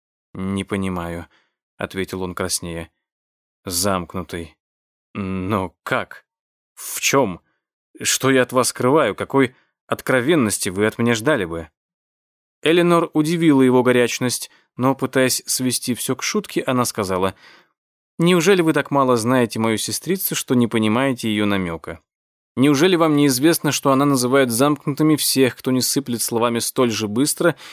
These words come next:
и не восхищается тем, что восхищает ее столь же пылко, как она сама?"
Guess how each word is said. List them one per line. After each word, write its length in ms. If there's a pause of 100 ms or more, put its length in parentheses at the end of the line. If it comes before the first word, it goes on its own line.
(180)
и 60
не 120
восхищается 680
тем, 360 (240)
что 180
восхищает 640
ее 440 (180)
столь 240
же 140
пылко, 340
как 160
она 160
сама?" 460